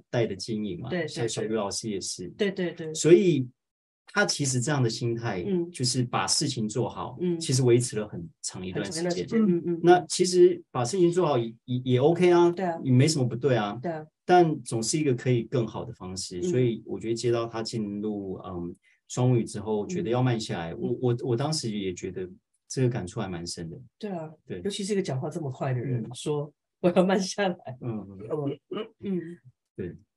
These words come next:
Speaker 2: 对。
Speaker 1: 我觉得这心态转变一定是第一步。
Speaker 2: 对啊。
Speaker 1: 那，那我一定会很好奇，就是说，
Speaker 2: 嗯。
Speaker 1: 诶，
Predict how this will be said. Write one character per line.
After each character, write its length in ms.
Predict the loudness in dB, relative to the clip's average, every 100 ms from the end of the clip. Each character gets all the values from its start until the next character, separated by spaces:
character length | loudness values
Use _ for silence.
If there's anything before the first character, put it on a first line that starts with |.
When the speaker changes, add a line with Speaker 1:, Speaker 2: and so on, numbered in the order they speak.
| _
Speaker 2:
对。 320 | -10 -10 -10 -16 -20 _ -6
Speaker 1:
我 80 |
觉 100 | 0
得 60 | 0
这 160 | 0 -2
心 240 | 0 2
态 140 | 2
转 180 | 0 -4
变 160 | -6 -6
一 60 |
定 120 | -6 -8
是 140 | -10
第 180 | -10 -10
一 80 | -10
步。 280 | -12 -16 -16 -16
Speaker 2:
对 120 | -14
啊。 180 | -14 -12
Speaker 1:
那， 280 | -4 -2 -2 -8 _ _ 4
那 120 | 4
我 400 | 4 -2 -6 -8 -8
一 80 |
定 140 | -4 -2
会 80 | -2
很 100 | -2
好 180 | -4
奇， 260 | -4 -8 -12
就 120 | -12
是 160 | -10 -12
说， 280 | -10 -10 -2
Speaker 2:
嗯。 80 | 0
Speaker 1:
诶， 140 | 0